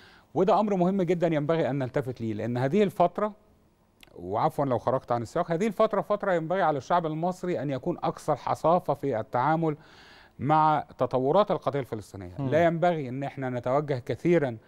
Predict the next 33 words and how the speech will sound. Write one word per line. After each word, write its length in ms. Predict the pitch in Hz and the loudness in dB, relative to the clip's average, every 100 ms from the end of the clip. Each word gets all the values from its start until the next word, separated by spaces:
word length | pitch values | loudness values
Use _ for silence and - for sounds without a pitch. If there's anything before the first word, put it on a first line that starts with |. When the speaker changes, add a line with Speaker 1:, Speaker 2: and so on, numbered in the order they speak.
| - - - - - | -20 -20 -20 -16 -2
Speaker 1:
أو 160 | 127 | 0
نلتفت 400 | 135 123 170 160 | 0 0 -2 -2
كثيرًا 400 | - 123 151 135 | -4 -2 0 0
لما 300 | 123 127 139 | -2 -2 0
يتم 240 | 123 175 175 | 0 0 -2
ترديده 420 | - 120 143 139 | -2 -2 0 2
عبر 240 | 120 117 | 2 0
مواقع 340 | 123 127 147 127 | -2 0 2 0
التواصل 320 | - 127 135 | 0 -4 -4
الاجتماعي 380 | 117 - 147 131 | -6 -6 -4 -2
التي 140 | 131 | -2
Speaker 2:
صحيح. 140 | 120 131 | 0 0
Speaker 1:
نجهل 420 | 175 147 135 127 | 0 -2 -4 -6
فيها 300 | - 143 123 | -2 -2 0
من 400 | 135 151 147 120 | 0 0 -2 -2
يبث 380 | 117 120 139 - | -2 0 -2 0
لنا 240 | 123 139 | 0 0
الأخبار 520 | 127 - - 151 175 | 0 -4 0 2 2
أو 120 | 147 151 | 2 2
Speaker 2:
مم. 60 | |
Speaker 1:
ما 140 | 143 139 | 0 -2
هي 120 | 160 | -2
الأغراض 440 | 131 120 135 156 | -2 -2 0 0
الحقيقية 540 | 131 127 - - 151 135 | 0 -4 -8 -4 0 2
له 180 | 143 | 2
في 120 | 127 127 | -2 -6
التعامل 500 | - 120 135 139 123 | -2 0 0 0 -2
مع 220 | 127 113 | 0 0
قضية 340 | - 120 143 | 0 -2 0
حساسة 440 | 120 131 - 147 120 | 0 -2 -2 -2 0
على 140 | 120 | 0
هذا 140 | 127 | 0
النحو. 280 | 131 165 185 | 0 0 0